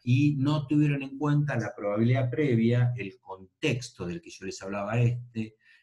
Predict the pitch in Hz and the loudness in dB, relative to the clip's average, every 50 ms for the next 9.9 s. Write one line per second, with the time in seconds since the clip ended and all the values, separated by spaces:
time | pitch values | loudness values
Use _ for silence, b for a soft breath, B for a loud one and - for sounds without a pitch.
0 | b _ - - - 92 98 107 107 107 117 123 123 117 110 120 117 113 117 120 | b _ -16 -14 -10 -8 -6 -4 -2 0 2 4 4 4 4 2 0 -2 -2 -2
1 | 120 B B B B B B _ - 104 - 113 117 117 120 113 117 107 - - | -2 B B B B B B _ -12 -6 -2 0 2 2 2 0 0 -2 -6 -6
2 | - 127 127 127 123 120 120 120 - - 117 120 120 120 123 - - - - - | -4 -2 -2 -2 -2 -2 -4 -4 -2 0 2 4 4 4 4 2 -2 -6 -12 -18
3 | _ _ _ _ - 113 110 123 131 127 127 131 160 196 196 180 151 123 123 120 | _ _ _ _ 0 2 4 4 4 4 4 4 4 4 4 4 4 2 2 -2
4 | 110 - 101 98 - - - 120 120 117 110 117 117 123 135 151 135 120 107 - | -4 -4 -6 -8 -8 -4 0 0 2 2 0 0 -2 -2 -2 0 2 2 0 0
5 | 107 113 113 117 113 101 101 107 120 127 127 - 127 - - 113 113 - - 143 | 0 -2 -2 0 0 -2 0 0 0 0 0 0 -2 -2 -2 -2 -4 -4 -2 -2
6 | 120 - - - - - - 101 107 107 104 104 117 143 147 147 143 131 123 123 | -2 -2 -4 -6 -12 -12 -12 -10 -10 -10 -8 -6 -2 -2 -2 -2 -2 -4 -8 -10
7 | - - - - 120 117 117 117 117 117 135 131 117 110 113 110 - - 110 107 | -10 -12 -10 -6 -4 -4 -4 -4 -6 -6 -4 -2 -2 -2 -4 -8 -10 -12 -14 -12
8 | 107 110 - _ 110 107 107 104 95 - - 175 175 156 127 - 92 92 95 95 | -10 -12 -12 _ -10 -10 -8 -10 -10 -4 -2 0 0 0 0 -4 -8 -10 -12 -14
9 | - - - - 104 110 117 147 151 127 104 95 90 87 82 - - | -14 -16 -16 -10 -6 -2 0 2 2 2 0 -2 -4 -8 -12 -14 -16